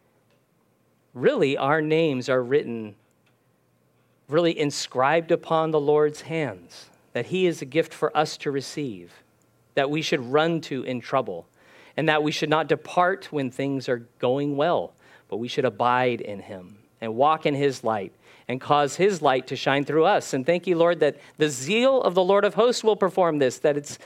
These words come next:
not by working that we are saved or that we can do good, but because you are good and you are glorious and you are a Savior and a deliverer and you rejoice to redeem. Lord, thank you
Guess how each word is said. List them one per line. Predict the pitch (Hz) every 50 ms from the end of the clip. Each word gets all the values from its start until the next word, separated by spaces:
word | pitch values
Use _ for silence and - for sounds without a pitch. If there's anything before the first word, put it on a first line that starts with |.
| - - - - -
not | - 165 202 - - 175
by | 185 190 180 180
working | 165 - 123 135 156 226 277 277 - - 240 233 185 131 104 104 - - _
that | - 131 - -
we | 127 139 135
are | 123 117 113
saved | - - - 143 127 113 107 104 98 - - _ _ _ - - - -
or | 127 127
that | 131 139 139 139
we | 143 135
can | 135 151 131 120
do | 127 127 120
good, | 120 117 113 104 98 104
but | 127 - -
because | 143 135 - 160 151 135 123 123
you | 127 160 202 247 269 254
are | 170 170 165 151
good | 127 107 110 120 107 92 87 82 - - _ _ _ - - - -
and | - 135 147
you | 156 175 214 233 254 220
are | 185 175 160
glorious | 131 - 147 139 156 156 151 139 117 101 101 104 - -
and | 120 123 135
you | 165 196 208 202
are | - 156 160 156
a | 156 147
Savior | - - - 180 170 170 170 170 165 180 170 170
and | 156 143
a | 131
deliverer | 127 139 143 151 165 165 151 151 160 160 156 156 - - - - - - -
and | 151 160 160
you | 160 151
rejoice | 147 143 139 123 - - 190 202 240 240 185 - - - - _ _ -
to | - 160
redeem. | 139 143 127 120 113 135 190 214 214 160 120 98 92 85 - - _ _ _ _ _ _ - - - _
Lord, | - 151 160 147 147
thank | - - - 196 202 208 202 - -
you | 120 98 82 -